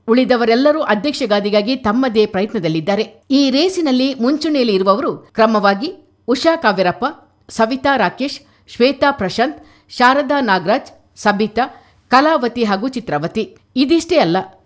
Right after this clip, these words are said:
ಇವರೊಂದಿಗೆ ಎಸ್ ಡಿ ಪಿ ಐನ ಮೇರಿ ವೇಗಸ್ ಹಾಗೂ ನೀಮಾ ಅರ್ಷದ್ ಕೂಡ ರೇಸಿಗೆ ಸಜ್ಜಾಗಿದ್ದಾರೆ. ಅನಿತಾ ಪೂವಯ್ಯ ಈಗಾಗಲೇ ಅಧ್ಯಕ್ಷೆ ಹುದ್ದೆಯನ್ನು ಅನುಭವಿಸಿದವರು. ತಮ್ಮ ಅವಧಿಯಲ್ಲಿ ಯಾವುದೇ ಸಾರ್ವಜನಿಕ ಸ್ಪಂದನೆ ಇಲ್ಲದೆ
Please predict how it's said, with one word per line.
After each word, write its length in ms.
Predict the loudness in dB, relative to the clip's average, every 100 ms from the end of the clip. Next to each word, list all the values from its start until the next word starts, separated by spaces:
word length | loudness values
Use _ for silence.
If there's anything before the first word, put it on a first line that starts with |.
| _ -2
ಇವರೊಂದಿಗೆ 760 | 2 4 4 0 0 -2 -2 -12 _ 0
ಎಸ್ 160 | 0
ಡಿ 120 | 2 0
ಪಿ 140 | 2
ಐನ 220 | 2 2 0
ಮೇರಿ 320 | 2 0 0
ವೇಗಸ್ 360 | 2 2 2 0
ಹಾಗೂ 460 | -2 -2 -4 -6 0
ನೀಮಾ 380 | 2 4 2 2
ಅರ್ಷದ್ 300 | 0 0 -2
ಕೂಡ 200 | 0 4 4
ರೇಸಿಗೆ 460 | 4 2 0 -2 0
ಸಜ್ಜಾಗಿದ್ದಾರೆ. 880 | 0 -2 -2 -2 0 0 -2 -10 _ 0
ಅನಿತಾ 320 | 2 2 0
ಪೂವಯ್ಯ 420 | 0 0 2 2 2
ಈಗಾಗಲೇ 640 | 0 0 0 2 0 0 -4 -18 -4
ಅಧ್ಯಕ್ಷೆ 440 | 0 2 0 0 -2
ಹುದ್ದೆಯನ್ನು 440 | 0 2 2 2
ಅನುಭವಿಸಿದವರು. 720 | 0 0 2 0 -2 -2 -2 -2
ತಮ್ಮ 440 | -6 0 4 4 4
ಅವಧಿಯಲ್ಲಿ 680 | 2 2 2 2 2 0 2
ಯಾವುದೇ 400 | 2 2 0 -2
ಸಾರ್ವಜನಿಕ 600 | 0 0 0 -2 -4 -2
ಸ್ಪಂದನೆ 460 | -2 0 0 0 2
ಇಲ್ಲದೆ 360 | 2 0 -4